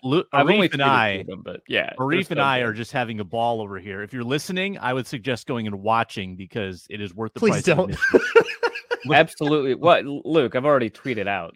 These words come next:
Speaker 2: some of these. It's
Speaker 1: It's in the ether.
Speaker 3: I'm,
Speaker 1: Yeah.
Speaker 2: Yeah.
Speaker 1: You,
Speaker 3: I'm
Speaker 1: you can't escape
Speaker 3: incensed.
Speaker 1: it now. All right, let's dive into offensive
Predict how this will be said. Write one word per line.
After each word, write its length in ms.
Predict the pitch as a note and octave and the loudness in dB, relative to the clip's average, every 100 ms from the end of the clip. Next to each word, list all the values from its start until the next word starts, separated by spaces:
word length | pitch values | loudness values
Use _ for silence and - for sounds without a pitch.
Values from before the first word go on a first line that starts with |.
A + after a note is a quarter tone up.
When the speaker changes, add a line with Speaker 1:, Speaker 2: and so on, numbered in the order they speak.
| _ | _
Speaker 2:
some 280 | - A2 F2+ | -12 -10 -10
of 60 | |
these. 240 | D#2 D2+ G#2+ | -14 -18 -12
It's 300 | G#2 - - | -12 -10 -6
Speaker 1:
It's 180 | D3 - | -4 0
in 200 | D#3 C#3+ | 0 2
the 300 | B2+ A#2+ A#2 | 2 2 0
ether. 260 | A#2 G2+ A2+ | -6 -10 -6
Speaker 3:
I'm, 300 | A#2 G#2+ G2+ | -6 -6 -12
Speaker 1:
Yeah. 140 | - - | -10 -2
Speaker 2:
Yeah. 240 | G#2+ F#2+ | -2 -2
Speaker 1:
You, 100 | G2 - - | -8 -14 -8
Speaker 3:
I'm 120 | B2+ | -6
Speaker 1:
you 60 | |
can't 40 | B2 | -6
escape 220 | - C3 | -6 -4
Speaker 3:
incensed. 380 | A2+ G#2 G2+ G#2 | -4 -4 -8 -8
Speaker 1:
it 80 | G2 | -12
now. 280 | F2+ F2 _ _ _ _ _ _ _ _ _ _ _ - | -12 -14 _ _ _ _ _ _ _ _ _ _ _ 4
All 160 | C#3 | 8
right, 220 | D#3 D3+ C#3+ | 10 8 6
let's 240 | D3 - | 0 2
dive 340 | E3+ E3 E3+ | 6 8 8
into 560 | E3 E3 - E3 C#3+ B2 _ _ _ | 4 2 2 4 4 0 _ _ _
offensive 800 | C#3 E3+ - G3 F#3 G3 F#3+ E3 | 6 6 6 2 4 4 4 2